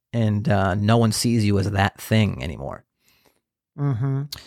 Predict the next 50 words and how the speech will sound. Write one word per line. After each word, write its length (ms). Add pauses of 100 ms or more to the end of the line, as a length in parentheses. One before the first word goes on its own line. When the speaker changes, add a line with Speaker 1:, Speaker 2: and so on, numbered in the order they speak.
(200)
Speaker 2:
Yeah, 160
and 180
you 140
had, 360
you 200
actually 300
came 200
close 300
to 80
getting 180
the 80
role 400
of, 380 (120)
uh, 280
Abed 420
on 320
Community. 680 (260)
Was 120
there 80
any 100
Speaker 1:
Yeah. 80
Speaker 2:
other 180
big 360
roles 420
that 80
you 120
auditioned 460
for 220
or 40
came 220
close 320
to? 320 (840)
Speaker 1:
<sighs> 20 (960)
I 140
mean, 260
I 80
think, 560
<clears throat> 100 (300)
I 100
forget 400
the 120
actual 280
projects, 680
but 260
there's 300
this 160
process 580
in 60
Hollywood 500
where 560